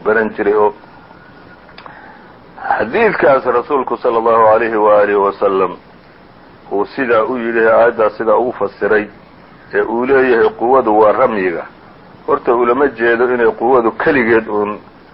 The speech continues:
quwadu oo dhanuba in ramyiga ku kooban tahay, oo wixii kale ee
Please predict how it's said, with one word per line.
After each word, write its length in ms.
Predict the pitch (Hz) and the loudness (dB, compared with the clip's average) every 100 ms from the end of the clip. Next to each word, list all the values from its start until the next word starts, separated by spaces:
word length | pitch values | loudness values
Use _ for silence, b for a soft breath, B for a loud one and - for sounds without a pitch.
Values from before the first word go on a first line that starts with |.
| - - | -14 0
quwadu 280 | 127 127 117 | 2 2 2
oo 160 | 113 113 | 2 2
dhanuba 320 | 131 135 127 117 | 0 0 0 -2
in 100 | 104 | -2
ramyiga 300 | 123 117 104 | -4 -2 -2
ku 260 | 98 127 113 - - | 0 -2 -2 -10 -8
kooban 340 | - 104 131 135 | -2 2 2 0
tahay, 300 | - 92 76 - B B B B - | -4 -4 -8 -12 B B B B -6
oo 220 | - 117 147 | 0 2 2
wixii 300 | 123 123 113 | 0 -2 -2
kale 260 | 123 131 127 | 0 0 2
ee 360 | 120 120 117 | 2 2 2